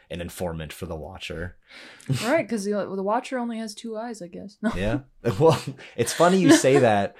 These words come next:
Speaker 1: because there's an, an amazing comic storyline where the Watcher is killed and someone takes both of his eyes and uses them to watch different stuff.
Speaker 2: Gross.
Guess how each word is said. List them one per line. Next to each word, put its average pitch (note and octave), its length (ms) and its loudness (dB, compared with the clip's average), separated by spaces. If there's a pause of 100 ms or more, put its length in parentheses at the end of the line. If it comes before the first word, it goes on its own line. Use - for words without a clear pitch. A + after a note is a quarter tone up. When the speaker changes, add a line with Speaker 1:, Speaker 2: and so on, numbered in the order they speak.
(120)
Speaker 1:
because G#2 420 -2
there's G#2 280 0
an, F#2 300 -4
an G2 100 -4
amazing F2+ 580 -4
comic E2+ 400 -10
storyline E2 640 -8
where E2+ 120 -12
the F2 80 -4
Watcher E2 420 -8
is E2 160 -8
killed F2+ 580 -10
and F2 140 -8
someone F2 340 -8
takes - 440 -10
both E2+ 260 -10
of F2+ 100 -10
his F2+ 200 -8
eyes D#2+ 500 -10
and F2 220 -10
uses E2 380 -12
them E2 280 -12
to - 100 -16
watch E2 460 -12
different F2 360 -10
stuff. - 500 -10 (500)
Speaker 2:
Gross. - 500 -10